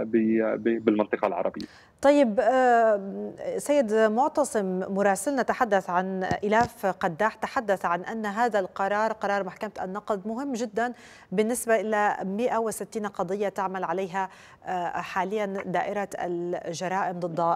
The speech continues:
Speaker 2: الإنسانية، وتشمل ثلاثين منطقة جغرافية من بينها سوريا وروسيا وأوكرانيا. ما تفاصيل ذلك؟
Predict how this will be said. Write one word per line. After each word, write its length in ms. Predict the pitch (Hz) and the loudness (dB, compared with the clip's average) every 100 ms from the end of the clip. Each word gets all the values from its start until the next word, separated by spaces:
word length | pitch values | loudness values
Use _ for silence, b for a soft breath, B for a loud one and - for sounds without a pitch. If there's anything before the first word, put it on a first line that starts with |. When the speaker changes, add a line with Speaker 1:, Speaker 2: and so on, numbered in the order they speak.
| - | -2
Speaker 2:
الإنسانية، 1120 | 165 151 156 156 165 160 - 170 - 170 214 | -4 -4 -6 -6 -4 -4 -6 -6 -4 -2 -2
وتشمل 420 | 233 294 - 220 | 0 -2 -2 -4
ثلاثين 560 | 208 196 175 - 240 220 | -2 0 0 -2 -4 -2
منطقة 440 | 208 214 220 220 | -4 -2 -2 -2
جغرافية 720 | 196 170 180 170 226 196 196 B B B - | -2 -2 -2 -4 -4 -2 -2 B B B -4
من 280 | 247 320 240 | 0 0 4
بينها 440 | 208 196 196 202 | 2 2 -2 -4
سوريا 640 | 214 247 226 190 202 233 262 _ | -4 -4 -4 0 0 0 -4 _
وروسيا 1400 | 180 185 185 185 180 175 180 170 170 180 170 220 - 220 | -4 2 4 4 0 -2 -2 -4 -4 -4 -4 -6 -4 0
وأوكرانيا. 540 | 180 170 - 185 170 | 0 -2 -4 -4 -4
ما 120 | 185 302 | -6 -6
تفاصيل 480 | 294 220 185 180 | -6 -6 -6 -8
ذلك؟ 420 | 147 151 151 135 | -6 -6 -8 -12